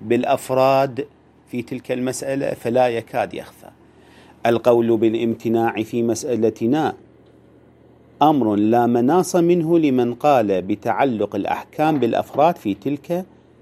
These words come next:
المسألة. لماذا؟ أن الامتناع لا بد منه، لا بد أن يكون امتناعيًا.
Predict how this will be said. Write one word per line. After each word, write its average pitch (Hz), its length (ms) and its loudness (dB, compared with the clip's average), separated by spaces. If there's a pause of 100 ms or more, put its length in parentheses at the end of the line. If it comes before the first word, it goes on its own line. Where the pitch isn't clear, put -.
(380)
المسألة. - 600 -12 (920)
لماذا؟ 135 760 2
أن 113 200 0
الامتناع 104 760 -2 (640)
لا 107 180 4
بد 107 280 -2
منه، 101 300 -2
لا 104 120 4
بد 104 260 -2
أن 101 200 -2
يكون 104 380 -2
امتناعيًا. 98 920 -2